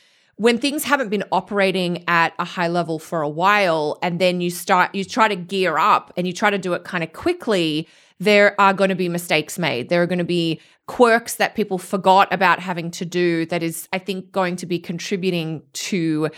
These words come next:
the, the crossed wires, the messiness, the delays, the foggy,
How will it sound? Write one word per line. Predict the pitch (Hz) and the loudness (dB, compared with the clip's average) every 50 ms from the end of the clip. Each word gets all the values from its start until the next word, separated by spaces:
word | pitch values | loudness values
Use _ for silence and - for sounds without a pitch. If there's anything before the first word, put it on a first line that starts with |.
| - - - _ _ _ - | -14 -20 -20 _ _ _ -6
the, | 180 170 185 175 165 160 156 151 151 147 131 - - - | 0 4 6 8 8 8 8 6 6 4 2 -2 -6 -2
the | - 180 | -2 -2
crossed | 175 - - 214 202 196 - - | -2 0 2 2 2 2 0 0
wires, | 190 170 170 175 170 170 170 165 160 - | 2 4 4 4 4 2 0 -2 -4 -4
the | 175 | -6
messiness, | 170 165 165 170 170 - 175 170 165 165 160 160 - | -4 -2 -2 -2 -2 -4 -6 -6 -4 -4 -6 -6 -8
the | - 165 | -10 -10
delays, | 165 165 160 156 160 156 156 160 160 160 165 160 160 | -6 -6 -4 -2 0 0 0 2 2 0 0 -2 -4
the | - 170 | -6 -8
foggy, | - - - - 180 180 180 190 185 180 175 165 156 151 | -8 -6 0 2 2 2 4 2 0 0 2 0 -2 -4